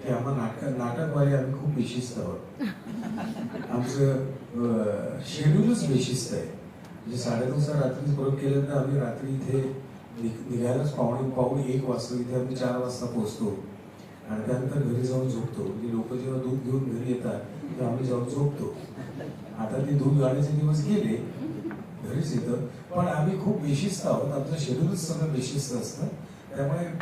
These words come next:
मी मॅडमलाही विनंती करतो तुम्हाला, कारण तुम्ही कसं माहिती का, न दिसणारी मंडळी आहात आणि न दिसणारी मंडळी फार महत्त्वाची असतात.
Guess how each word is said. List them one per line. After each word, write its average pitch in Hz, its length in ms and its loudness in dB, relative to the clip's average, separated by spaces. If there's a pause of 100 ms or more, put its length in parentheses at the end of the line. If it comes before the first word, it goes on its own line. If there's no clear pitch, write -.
(760)
मी 135 160 0 (120)
मॅडमलाही 175 440 2
विनंती 160 320 -2
करतो 165 260 -4
तुम्हाला, 156 440 0
कारण 151 200 0
तुम्ही 143 220 2
कसं 175 240 0
माहिती 170 260 0
का, 120 260 0 (340)
न 175 120 4
दिसणारी 156 420 2
मंडळी 117 400 2
आहात 85 140 -4 (1200)
आणि 127 100 -4
न 151 340 4
दिसणारी 151 300 2
मंडळी 147 360 0
फार 143 80 2
महत्त्वाची 127 520 0
असतात. - 460 -8